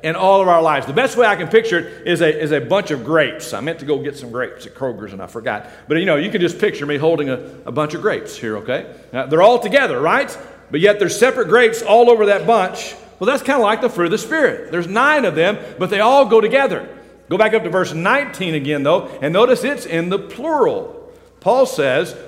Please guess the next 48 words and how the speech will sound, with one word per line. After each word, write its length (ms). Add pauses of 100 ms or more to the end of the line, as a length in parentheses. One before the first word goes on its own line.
"the 180
works 760 (280)
of 420
the 100
flesh." 540 (600)
So 160
those 400
are 600 (120)
all 180
separate, 640
if 160
you 100
will. 260 (720)
But 200
the 80
fruit 220
of 40
the 80
Spirit 760
is 120
altogether 540
like 240 (340)
a 80
bunch 380
of 200
grapes. 560
And 120
so 300
as 180
we 80
go 160
through 180
these 220
tonight, 320 (240)
I 40
want 200
you 80
to 60
think, 200
"All 100
right, 160 (720)
I 140
need 120
to 80
have 200
all 240
these 240
things 560